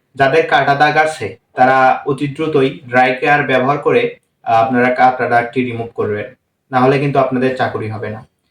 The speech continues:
চাকরি হওয়ার জন্য আপনাদের এই রিকোয়ারমেন্টগুলো থাকতে হবে।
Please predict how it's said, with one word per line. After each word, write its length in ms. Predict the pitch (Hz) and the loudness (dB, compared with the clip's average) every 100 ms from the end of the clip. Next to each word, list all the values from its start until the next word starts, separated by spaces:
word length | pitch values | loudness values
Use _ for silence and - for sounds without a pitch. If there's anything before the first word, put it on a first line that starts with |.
| _ _ - | _ _ -2
চাকরি 340 | 147 - 180 | 0 0 -2
হওয়ার 300 | 180 185 180 | -2 0 0
জন্য 440 | 185 175 131 120 - | 0 -4 -4 -4 -6
আপনাদের 400 | 127 127 127 127 | -6 -2 -2 0
এই 140 | 127 127 | 2 2
রিকোয়ারমেন্টগুলো 840 | 123 135 127 127 131 123 123 120 | 2 0 -2 -2 -2 -2 0 -2
থাকতে 320 | 117 117 - 107 | -4 -10 -12 -12
হবে। 260 | 104 104 | -12 -14